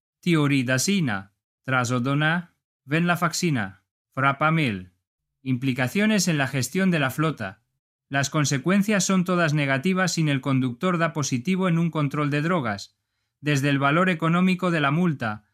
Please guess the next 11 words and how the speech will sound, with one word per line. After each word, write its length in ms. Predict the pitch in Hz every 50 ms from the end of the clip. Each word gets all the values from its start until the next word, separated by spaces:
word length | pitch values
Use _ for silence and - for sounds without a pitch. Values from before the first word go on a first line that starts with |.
| _ _ _
la 220 | - 131 135 127
pérdida 400 | 139 143 139 139 175 185 190 196
de 100 | 170 165
puntos 640 | 143 - 180 185 165 139 123 120 107 104 104 - _ _ _ _ _ _
o 100 | 139 143
la 160 | 147 147 139
retirada 540 | 139 143 127 135 139 139 165 180 185 190 175
del 180 | 170 151 165
carnet 380 | - 147 135 135 143 156 156 143
de 100 | 151 143
conducir. 720 | - 147 139 131 127 117 - - 117 101 92 90 -